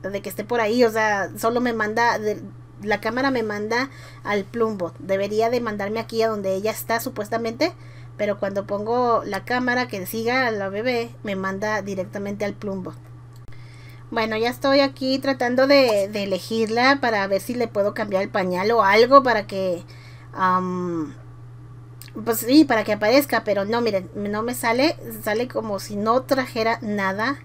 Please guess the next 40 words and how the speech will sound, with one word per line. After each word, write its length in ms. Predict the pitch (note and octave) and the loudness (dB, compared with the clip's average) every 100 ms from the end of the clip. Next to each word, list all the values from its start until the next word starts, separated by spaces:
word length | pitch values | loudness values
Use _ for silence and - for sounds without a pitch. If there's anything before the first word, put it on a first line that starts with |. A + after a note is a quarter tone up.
| - - - - - - - - - | -16 -18 -18 -18 -18 -18 -18 -18 -6
No 280 | A#3 B3 D#4 | 4 6 6
quiero 260 | F#4+ F#4+ F#4+ | 6 4 8
borrarla 540 | F4+ B3+ A#3 B3 C4 | 8 10 8 8 6
porque 220 | C4+ B3+ | 6 4
ya 120 | A3 G#3+ | 2 4
sería 240 | B3+ B3+ | 4 4
la 100 | B3 | 4
segunda 380 | A3+ G#3+ G#3+ A#3+ | 0 -4 0 0
bebé 260 | A#3+ G#3+ | 2 0
que 100 | G#3 | -2
perderíamos. 840 | A#3 A3+ G#3 F#3 G3+ A3 D4 F#4+ - - - - - | -2 -2 0 -2 0 2 2 0 -4 -16 -16 -16 -6
Entonces 800 | A3 G#3+ G#3 G#3 A3 A#3 A#3+ B3 - - | -4 0 0 0 -2 -2 -2 -2 -8 -6
quiero 240 | G#3+ A3+ | -2 0
ver 120 | A#3 | 0
si 160 | A#3 C4 | 0 -2
podemos 380 | B3 A3 A3+ C4 | 2 0 2 2
salvarla 560 | B3 G#3+ G#3 A3 A#3 | 2 4 4 4 4
a 40 | A3+ | 4
ella, 400 | A3 A#3+ A3+ G#3+ | 4 4 2 0
porque 200 | G3 G3+ | -6 -4
es 40 | |
lo 100 | A#3 | -4
que 100 | B3+ | -2
le 100 | A#3 | -4
pasó 180 | G3+ G3 | -4 -4
a 40 | G3 | -2
su 80 | |
hermanita, 600 | A3+ A3+ G#3 G3+ A3 C#4+ E4 | 0 0 -2 -2 2 2 0
la 260 | - G#3 G3 | -4 -6 -4
primera, 420 | G3 F#3 F#3 A#3+ | -4 -2 -2 -2
¿se 100 | B3 | -4
acuerdan? 380 | A#3+ A3 C4+ F#4 - - - - - | -2 0 0 -2 -10 -18 -18 -18 -10
Entonces 720 | G#3+ G#3+ G3+ G#3 A3 G#3+ G#3+ | -8 -4 -4 -4 -6 -4 -4
a 80 | G3 | -4
la 300 | G3 F#3+ F#3+ | -4 -4 -4
primera 400 | G3 F#3+ G#3 A3 | -6 -4 -4 -4
pues 160 | G3 | -6
sí 160 | - F#3 | -4 -6
tuvimos 400 | G#3 G3+ G#3 G#3 | -6 -6 -6 -8
que 500 | - F#3+ F3 F3 | -6 -4 -4 -8